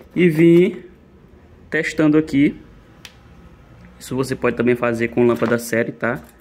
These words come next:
Esse teste aqui é a mesma coisa de você testar com lâmpada série ou com multímetro na escala de resistência.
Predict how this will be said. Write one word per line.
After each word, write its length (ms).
Esse 160
teste 280
aqui 140
é 20
a 20
mesma 180
coisa 240
de 100
você 180
testar 280
com 100
lâmpada 300
série 360
ou 140
com 100
multímetro 560
na 120
escala 340
de 60
resistência. 640